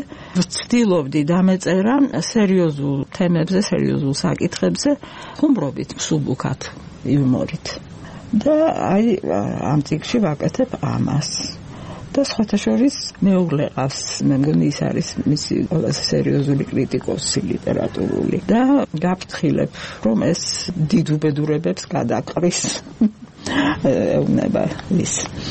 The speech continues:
ლიტერატურული კრიტიკა ჩამივარდა ხელში ფრანგული, მ, პრესიდან. კარგად, ძალიან სერიოზულად მიიღეს, გაუგეს ეს სიღრმე და, მ, აი,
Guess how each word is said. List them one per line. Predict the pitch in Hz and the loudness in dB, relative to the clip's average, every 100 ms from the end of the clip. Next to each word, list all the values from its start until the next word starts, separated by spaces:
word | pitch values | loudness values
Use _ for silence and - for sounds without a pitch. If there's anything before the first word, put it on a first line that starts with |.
| - - 214 | -10 -2 2
ლიტერატურული | 294 254 285 247 240 247 233 226 | 4 4 2 2 2 4 2 2
კრიტიკა | 226 220 220 - 311 269 | 2 2 2 2 4 2
ჩამივარდა | 190 180 139 - - - | 2 2 2 0 -2 -2
ხელში | - - - - | -2 -2 -2 -2
ფრანგული, | - - 147 123 127 | 0 0 2 2 0
მ, | - - - - - - 170 | 0 0 0 0 0 0 -2
პრესიდან. | - 139 - - - - - 156 | 0 2 2 0 0 0 0 0
კარგად, | - 160 - 107 - - - - - - - | 2 2 0 -2 -4 -6 -6 -10 -14 -14 -2
ძალიან | 165 151 151 165 202 - | 2 2 4 4 2 2
სერიოზულად | - 160 147 131 139 - - - | 0 2 2 0 0 -2 -2 0
მიიღეს, | 151 - 143 165 175 214 240 - - - - - | 2 2 2 0 2 2 2 -4 -8 -12 -10 -2
გაუგეს | 160 165 151 127 123 135 - | 2 4 2 2 0 -2 -2
ეს | 127 - - - | -2 -2 -4 0
სიღრმე | 170 165 135 151 170 220 254 - - | 0 2 2 4 4 4 2 -6 -2
და, | 196 214 233 247 | 2 4 6 4
მ, | - - - - - - - - - | 2 0 0 0 0 -2 -2 -4 -2
აი, | - | 2